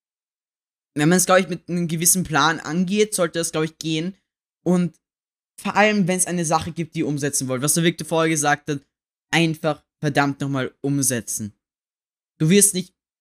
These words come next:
besser oder extremer, gut, was weiß ich, einfach dadurch, dass du nichts machst. Du musst auch etwas tun.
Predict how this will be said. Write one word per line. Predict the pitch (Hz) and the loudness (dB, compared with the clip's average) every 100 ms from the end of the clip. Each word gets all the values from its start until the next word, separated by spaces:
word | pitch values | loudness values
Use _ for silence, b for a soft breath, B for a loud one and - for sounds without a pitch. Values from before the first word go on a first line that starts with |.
| _ | _
besser | 165 185 190 180 165 147 | 0 4 4 6 4 2
oder | 147 147 143 139 _ _ _ _ _ _ _ _ _ _ - | -2 0 -2 -4 _ _ _ _ _ _ _ _ _ _ 0
extremer, | 151 - - 165 190 190 185 180 175 - _ _ | 2 2 2 2 4 6 6 4 0 -6 _ _
gut, | 185 202 220 220 _ - - - | 2 4 2 -2 _ -8 -8 -2
was | 170 175 | 0 0
weiß | 175 | 2
ich, | 202 202 _ B B _ _ _ _ _ _ _ _ - | 0 0 _ B B _ _ _ _ _ _ _ _ 0
einfach | 170 180 | 2 2
dadurch, | 185 175 175 | 0 0 0
dass | 170 | 0
du | - | 0
nichts | 165 156 - | 0 0 -2
machst. | 131 123 - | -2 -2 0
Du | |
musst | 160 180 - - | 2 2 -2 -6
auch | - 151 - | -4 -2 -4
etwas | 139 143 - | -6 -4 -6
tun. | - 147 127 | -4 -4 -4